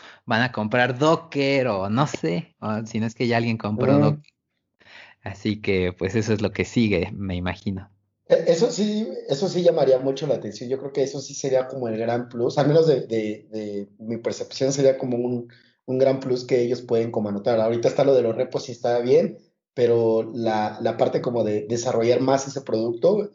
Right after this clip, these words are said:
Speaker 2: que es GitHub, creo que sería como el, el, el punto a ganar, ¿no? Como la cereza en el pastel.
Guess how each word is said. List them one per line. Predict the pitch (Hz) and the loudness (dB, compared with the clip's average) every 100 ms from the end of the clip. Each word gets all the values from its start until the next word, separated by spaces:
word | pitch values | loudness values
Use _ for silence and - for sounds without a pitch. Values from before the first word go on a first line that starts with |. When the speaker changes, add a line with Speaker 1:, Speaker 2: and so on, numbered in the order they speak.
| _ | _
Speaker 2:
que | 110 117 120 | -2 2 2
es | 120 | 0
GitHub, | 127 - 143 160 - - _ | -4 0 2 2 -2 -18 _
creo | - 143 | 0 0
que | - | 0
sería | 143 131 135 | 2 4 4
como | 139 120 | 0 -2
el, | 110 107 - | -2 -6 -6
el, | 107 104 104 101 - | -4 -4 -4 -6 -8
el | 120 | -6
punto | - 117 143 | -2 4 4
a | |
ganar, | 113 104 107 | 4 2 0
¿no? | 104 110 | -2 -6
Como | - 107 | -8 -6
la | 104 98 | -2 0
cereza | 123 117 123 | 2 2 2
en | |
el | 113 | 2
pastel. | - - 98 | 0 -6 -10